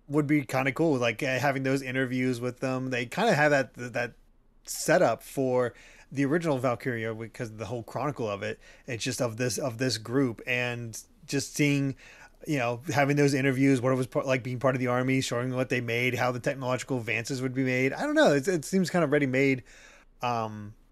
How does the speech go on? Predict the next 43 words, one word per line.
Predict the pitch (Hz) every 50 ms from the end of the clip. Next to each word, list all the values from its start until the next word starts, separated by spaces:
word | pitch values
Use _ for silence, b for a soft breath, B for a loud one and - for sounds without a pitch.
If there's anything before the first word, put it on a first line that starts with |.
| _ - -
f-, | - - -
for | - - 170 165 147
that | 131 120 107
kind | - 131 120
of | 113
documentary | 117 117 113 - 127 117 113 104 - 117 110 104 104 104 101 107 - -
idea, | 117 113 110 107 123 123 113 101 98 98 B B B B B B
especially | - - 233 247 - - 170
'cause | 180 180 151
when | 156 151
you | 139
get | 139 143 -
to | 135
the | 120 113 -
sequels, | - 151 156 147 - 127 117 113 110 107 - - - -
um, | 135 120 110 107 101 98 98 101
we | 104 117 120
got, | 117 127 117 - - _ -
like, | 117 104 -
the | 123
Black | 110 - 120 117 120 123 - 127
Ops | 113 110 113 104 - -
of, | 127 110 104 101 95 - - - - -
of | - 117 107 110
three, | - - - - 131 117 123 120 120 120 120 120 120
and | 113 110 107
you | 101
got | 113 113 113 - -
the, | 117 110 107 107 104 104 104 101
uh, | 101 98 98 98 98 b b b b b b b b _ 190 151 139
the | - 139 117 107 101 98 95 - -
Assault | 123 - - - 143 139 139 131
Force | - - 139 131 127 123 -
of | 131 -
four. | - - 139 127 120 117 120 120 123 120 123 - _ _ _
Th-, | - - 254
there's, | 285 294 269 185 156 156 - _ _ _ _ _ _ _ _ _ _ _ _ _ _ _ _ _ _
there's | - 285 262
some | - 254 208
cool | 220 214 185
stuff | - - 165 143 -
in | 113 104
there. | 101 98 95 95